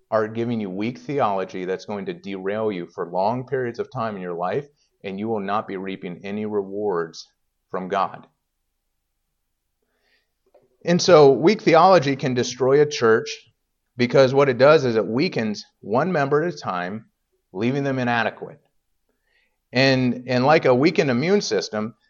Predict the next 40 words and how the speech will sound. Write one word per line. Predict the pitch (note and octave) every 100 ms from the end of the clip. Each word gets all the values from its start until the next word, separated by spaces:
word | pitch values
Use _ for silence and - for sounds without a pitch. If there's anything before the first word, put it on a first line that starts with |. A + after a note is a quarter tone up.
| _ _
the, | A#2 A#2 - G#2+
the |
lack | A2+ C3+ E3 -
to, | C#3 A2 - - -
they, | A2 A#2+ A#2
you'll | A#2+ A#2+ A#2
lack | D#3+ D#3 B2+
a |
power | - - C#3 C3 B2+
to | A#2
destroy | F#2 F#2 - - C3+ A#2 G2+ G2+
any | A2+ A#2
infection | G#2+ - A2 - G2+
that | F#2 -
comes | F#2+ F2
in. | F2 - _ _ _ _ _ _
You're | C3 D#3+
just | D3+
gonna | D#3 C#3
start | - B2+ B2
to |
lack | G#2+ A2+ A#2+ -
power | C3+ C#3+ F#2+ D#2+ - _ _
because | C#3+ D3 F#3 D3+
your, | D3 D#3+ C#3 A#2+ A2+ - - - G#2
your | A#2 D3 D#3+ C#3+ C3+ - _ _
truth | - G3 F#3 -
does | B2+ A2+
not | A#2 A2
reside | G#2+ G#2 G#2+
in | G2+
God. | G2+ A#2+ A#2
It | G2
resides | G2+ A2 A#2 A2
in | G2+
something | A2+ G#2 G2+ G#2
else. | F2+ -
You've | F#2+
been | A2 A2
beguiled. | F#2 F#2+ F#2+ E2+ -